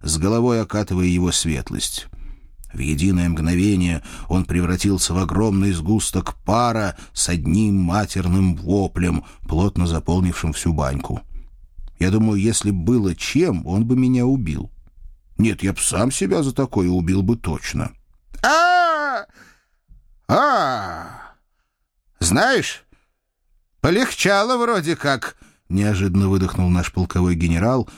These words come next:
с наслаждением вскакивая на ноги. «Даже помолодел, что ли?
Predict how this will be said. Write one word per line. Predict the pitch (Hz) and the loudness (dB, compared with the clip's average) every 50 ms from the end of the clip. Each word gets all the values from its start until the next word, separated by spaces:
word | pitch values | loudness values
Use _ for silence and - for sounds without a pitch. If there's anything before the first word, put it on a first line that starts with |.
| - _ _ | -20 _ _
с | - - | -4 0
наслаждением | - 95 92 - 90 92 92 82 78 104 104 95 95 92 90 80 | 0 0 0 0 0 0 0 2 2 2 2 2 2 0 0 0
вскакивая | - - - 92 87 - - 87 92 92 | -2 -2 0 -2 -2 0 0 0 2 2
на | 87 90 87 80 | 2 2 0 0
ноги. | 76 76 73 73 73 - - - - _ _ _ _ _ _ _ _ _ | -2 -4 -4 -6 -8 -8 -12 -18 -20 _ _ _ _ _ _ _ _ _
«Даже | - - 110 147 143 147 185 180 | -2 0 2 2 2 2 0 -2
помолодел, | - _ 190 202 196 196 202 196 196 175 135 104 123 180 226 247 233 | 0 _ 0 2 2 2 2 2 2 2 0 0 0 0 0 0 0
что | - - - - 233 233 220 | -4 -6 -4 -2 -2 0 0
ли? | 208 185 131 | -2 -4 -4